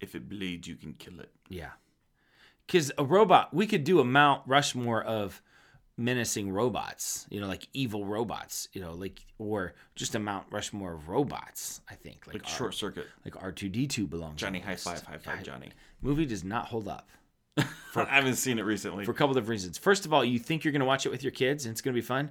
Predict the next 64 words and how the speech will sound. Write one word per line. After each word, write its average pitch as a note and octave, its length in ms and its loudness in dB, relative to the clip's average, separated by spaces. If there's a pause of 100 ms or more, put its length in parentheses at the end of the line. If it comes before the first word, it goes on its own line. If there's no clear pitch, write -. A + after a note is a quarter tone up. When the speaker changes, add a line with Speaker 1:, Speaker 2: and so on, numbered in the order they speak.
(120)
Speaker 1:
Yeah. F2 320 0
Speaker 2:
A D#2+ 40 -2
lot A#2+ 280 6
more D#3+ 100 2
cussing B2 460 0
than G#2 120 -2
you G#2+ 140 2
remember. G#2+ 460 2
Speaker 1:
<laughs> - 220 4
Speaker 2:
Like, B2 160 2
a C3+ 120 6
lot C#3+ 320 12
more. A#2 160 4
I C3+ 120 8
started G#3 320 10
watching E3+ 280 10
it - 20 4
with D3+ 100 6
my D3+ 120 6
kids. C3+ 400 6
Speaker 1:
Yeah. G#2+ 300 4 (220)
Speaker 2:
And A#2+ 100 0
I - 20 6
was A2+ 120 4
like, G#2 100 4
Speaker 1:
Like, A#2+ 100 0
Speaker 2:
"Geez, F3 380 4
what F#3 100 8
did G#3 240 10
cousin, E3+ 300 10
Speaker 1:
whoa. - 60 -6
Speaker 2:
cousin D#3 280 6
Chris - 320 4
suggest A#3+ 440 6
this - 200 4
or C4+ 80 6
something?" C#4+ 320 4
Speaker 1:
<laughs> F#3 760 0 (720)
You - 100 6
know, E3+ 140 8
I D#3+ 80 10
Speaker 2:
No, F#3 80 12
Speaker 1:
just G#3+ 160 12
Speaker 2:
I'm G3 60 12
like, F3 100 12
Speaker 1:
watched D#3 120 10
with D3+ 100 10
Speaker 2:
"Kids, C#3+ 100 6
Speaker 1:
my, D#3 80 12
Speaker 2:
actually, D3+ 180 8
we're C#3 80 8
not C3 140 8
watching A2+ 260 4
this." F#2 180 -2
Speaker 1:
I C#3 80 6
just B2 260 2
Speaker 2:
So. E2+ 40 0
Speaker 1:
watched, C3 380 2
uh, A2+ 160 4
Neverending A2+ 420 -2
Story A2+ 260 0
with F#2+ 80 -6
my D#2 120 -10
kids. - 360 -12